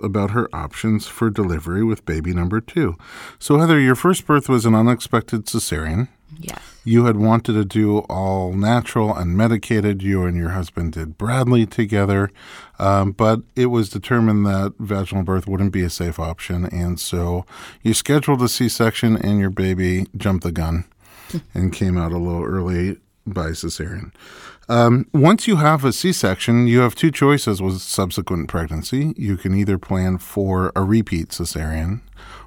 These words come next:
Speaker 1: or you can plan for a vaginal birth after cesarean. And some people plan for labor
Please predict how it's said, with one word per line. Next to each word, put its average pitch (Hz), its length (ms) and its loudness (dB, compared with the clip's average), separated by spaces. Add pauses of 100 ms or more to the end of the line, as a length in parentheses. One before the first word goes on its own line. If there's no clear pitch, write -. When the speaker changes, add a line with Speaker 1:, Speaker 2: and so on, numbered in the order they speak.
Speaker 1:
or 98 280 2
you 95 160 2
can 95 240 0
plan 87 340 -2
for 90 160 -4
a 85 40 -4
vaginal 82 500 -4
birth 80 400 -6
after 131 340 -2
cesarean. 82 640 -4 (580)
And 113 180 4
some 180 160 4
people 117 360 2
plan 107 340 2
for 107 240 2
labor 98 720 2